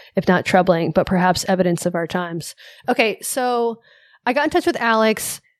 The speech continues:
I just asked him how he was doing, how he felt about this. He said,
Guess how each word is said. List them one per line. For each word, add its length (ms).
I 320
just 340
asked 300
him 360
how 160
he 60
was 120
doing, 260
how 120
he 40
felt 200
about 220
this. 280
He 80
said, 440